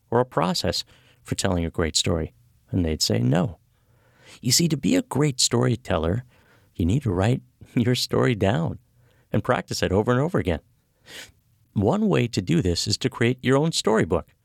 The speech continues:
a storybook that has at least five different products and services that you provide, and knowing how to put those stories together that you can tell these stories at any time.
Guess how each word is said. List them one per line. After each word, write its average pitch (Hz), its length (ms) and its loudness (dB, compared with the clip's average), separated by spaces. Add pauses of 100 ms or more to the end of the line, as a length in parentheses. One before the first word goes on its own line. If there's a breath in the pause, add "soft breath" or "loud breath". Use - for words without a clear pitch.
(680)
a - 60 -20
storybook 107 640 0
that 98 120 0
has 104 300 2
at - 120 -6
least 113 360 0
five 98 400 -2
different 120 260 -2
products 120 340 -2
and 113 80 -2
services 151 500 0 (300 loud breath)
that 101 100 0
you 90 140 2
provide, 107 540 -2 (680)
and 85 260 2
knowing 160 300 2
how 131 140 0
to 110 80 -2
put - 220 -6
those 101 160 0
stories 104 320 0
together 127 360 0 (480)
that - 100 -10
you 123 80 -4
can 131 120 0
tell 147 140 0
these 143 180 -2
stories 147 460 0 (180)
at 131 120 -2
any 143 220 0
time. 170 320 -4